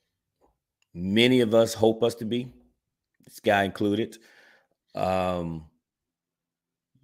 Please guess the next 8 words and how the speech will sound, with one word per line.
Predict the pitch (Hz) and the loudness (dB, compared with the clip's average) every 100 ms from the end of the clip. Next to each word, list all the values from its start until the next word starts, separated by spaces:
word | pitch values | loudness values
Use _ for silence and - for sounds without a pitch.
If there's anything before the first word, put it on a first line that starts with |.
| 156 | -18
you | 85 92 131 139 | -8 2 4 4
can't | - - 120 113 - - _ _ _ _ - | 0 -4 0 0 -2 -8 _ _ _ _ -16
have | - 107 95 80 | 0 2 2 -2
games | 95 92 82 | -4 -4 -6
like | 87 - | -8 -8
you | 85 | -10
had | 85 - | -10 -14
today. | - - - | -12 -12 -14